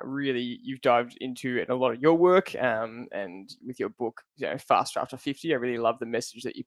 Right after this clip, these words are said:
push out in there, and it's, it's coming from a place of we don't have to have such limiting beliefs about what's possible as we're aging. I just find that message really inspiring, and, um, one of the things that you really push, uh, early in the book is talking about the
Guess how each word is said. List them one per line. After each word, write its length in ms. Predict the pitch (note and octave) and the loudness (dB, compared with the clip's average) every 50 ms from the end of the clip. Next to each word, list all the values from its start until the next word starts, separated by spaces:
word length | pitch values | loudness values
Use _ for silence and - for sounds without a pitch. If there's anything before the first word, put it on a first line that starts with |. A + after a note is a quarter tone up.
| _ | _
push 220 | - D3+ C#3 - D3+ | -4 -4 0 2 4
out 180 | D3+ D#3 D3 | 4 4 4
in 160 | A#2+ A2 A2+ A2+ | 2 -2 -4 -2
there, 320 | A2 A2 A2+ A#2+ A#2+ - | 0 2 2 2 2 2
and 140 | F2+ A#2 A#2 | 0 -2 -2
it's, 240 | G#2+ - - - - - - - - _ _ - | -4 -4 -6 -8 -8 -10 -18 -20 -20 _ _ -10
it's 140 | C3+ - - | -10 -8 -4
coming 240 | - D#3 D#3+ E3+ | -2 0 0 0
from 200 | E3+ - E3 C#3 | 0 0 0 0
a 40 | C3 | 0
place 380 | B2+ - C#3+ B2+ B2+ - - - | 2 2 2 2 2 2 0 0
of 360 | B2 A#2+ B2 B2 B2 - _ _ _ _ | 2 2 2 0 -2 -6 _ _ _ _
we 80 | C#3 | -2
don't 160 | C3+ D3 C3+ C#3+ | 0 0 0 2
have 220 | - C3 C3 - | 0 -4 -4 -6
to 80 | - C3 | -4 -2
have 180 | B2+ B2 B2 | 0 0 0
such 240 | - - - - C3+ | 0 -4 -4 -4 -4
limiting 260 | C3+ C3+ C3 B2 B2 | -6 -6 -6 -4 -4
beliefs 380 | A#2 A#2+ A#2+ C#3 C#3+ C3+ - - | -2 0 2 2 2 2 0 -2
about 220 | B2 A#2+ G2+ - | -2 -2 0 0
what's 180 | - F#2+ - - | -2 -6 -8 -6
possible 640 | _ - C#3 C3+ - - - A2+ G#2+ A#2+ B2+ - _ _ - - _ | _ 0 0 0 -2 -4 -6 -4 -4 -4 -6 -8 _ _ -20 -12 _
as 160 | - A#2 A2+ B2 | -6 -4 0 0
we're 180 | A#2+ A2 - | 2 2 4
aging. 380 | A2 A#2+ C3 A#2+ A#2+ A#2 A2+ G#2 | 4 2 2 0 -2 -4 -4 -4
I 80 | G2 | -4
just 160 | A2 B2+ - - | -4 -4 -4 0
find 200 | - F3 C#3 A#2+ | 0 0 2 0
that 100 | - - | -2 -2
message 320 | - B2+ - A#2+ A2 A2+ | -4 -6 -6 -6 -8 -6
really 260 | A#2+ A#2+ A#2+ A#2+ A#2 | -6 -6 -4 -4 -6
inspiring, 640 | A2+ B2 - - - A2+ A#2 A2+ A2 G#2+ A2+ A#2 A#2 | -6 -8 -8 -4 0 2 2 2 2 2 0 -2 -4
and, 240 | A2+ A#2+ A#2+ A#2 - _ _ _ _ _ _ _ _ C3 | -6 -6 -8 -8 -12 _ _ _ _ _ _ _ _ -4
um, 240 | B2 A2+ A2 A#2 B2 | -4 -2 -2 0 2
one 140 | B2+ B2+ B2 | 2 2 4
of 80 | B2 A#2 | 2 0
the 80 | A#2 | -2
things 360 | - - C3 B2 B2 B2+ B2+ B2 | -2 -2 -2 -2 -2 -2 -4 -4
that 120 | A#2+ - | -4 -4
you 140 | F2+ A#2+ A#2+ | -4 -6 -6
really 160 | B2 A#2 A2 | -6 -6 -6
push, 500 | - - - D#3+ E3 D#3 - - - - - B2 | -6 -2 4 6 6 6 6 2 -2 -2 -4 -4
uh, 220 | B2 A#2+ A#2+ A#2 - | 0 0 2 2 4
early 300 | - D#3+ E3 E3+ E3+ D#3 | 6 6 8 6 6 4
in 80 | C#3+ C3 | 2 0
the 60 | A#2 | -2
book 320 | - A2+ G#2 C3 - - - - | -4 -2 -2 -2 -4 -6 -8 -8
is 460 | B2 B2 B2 B2+ B2 B2+ - - - - _ _ _ _ _ - | -8 -6 -6 -6 -4 -4 -4 -4 -4 -8 _ _ _ _ _ -2
talking 240 | - D3+ C#3 C3 C#3 | 0 0 2 2 2
about 180 | C3+ B2+ - - | 2 2 2 2
the 80 | - | -2